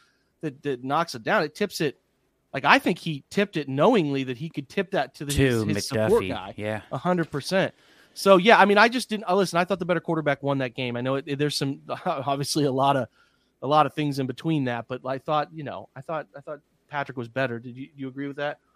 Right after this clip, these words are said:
Speaker 2: I, I do. I, you know, I think that he did a better job of, I guess, managing the game in certain spots. You know, Burrow,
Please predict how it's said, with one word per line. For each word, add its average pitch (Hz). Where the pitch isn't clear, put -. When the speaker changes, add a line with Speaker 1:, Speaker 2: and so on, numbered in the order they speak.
Speaker 2:
I, -
I 196
do. 185
I, 160
you 185
know, 175
I 170
think 202
that 190
he 156
did 151
a 143
better 147
job 135
of, 113
I 135
guess, 139
managing 131
the 110
game 120
in 120
certain 123
spots. 110
You 135
know, 135
Burrow, 156